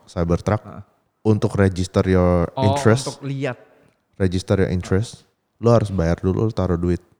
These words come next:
Speaker 2: Oh.
Speaker 1: Dan yang taruh duit tuh banyak banget. Sampai dia sendiri udah raise duit banyak banget, bro.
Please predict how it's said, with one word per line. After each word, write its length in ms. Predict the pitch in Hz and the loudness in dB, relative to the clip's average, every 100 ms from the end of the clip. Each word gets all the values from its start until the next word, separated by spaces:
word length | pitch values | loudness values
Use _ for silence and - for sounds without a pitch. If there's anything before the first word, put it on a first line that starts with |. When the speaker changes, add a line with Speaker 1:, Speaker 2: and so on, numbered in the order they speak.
| _ _ | _ _
Speaker 2:
Oh. 300 | 104 85 - - - - - | -18 -16 -16 -18 -20 -20 -12
Speaker 1:
Dan 280 | 92 92 | -2 0
yang 200 | 90 90 | 0 -2
taruh 280 | 90 90 90 | 0 -2 0
duit 180 | 90 92 | -2 -4
tuh 120 | - | -4
banyak 400 | 107 87 80 82 | -6 -4 -4 -4
banget. 360 | - 78 76 76 - _ _ | -6 -6 -6 -8 -10 _ _
Sampai 340 | - 98 90 | -4 -2 0
dia 140 | 90 90 | 0 0
sendiri 400 | - 90 90 117 | -2 -2 0 0
udah 160 | 104 | 0
raise 220 | 85 82 - | -2 -4 -4
duit 200 | 82 98 | -6 -4
banyak 220 | 78 - | -6 -6
banget, 260 | 85 95 - | -8 -10 -12
bro. 180 | 85 | -14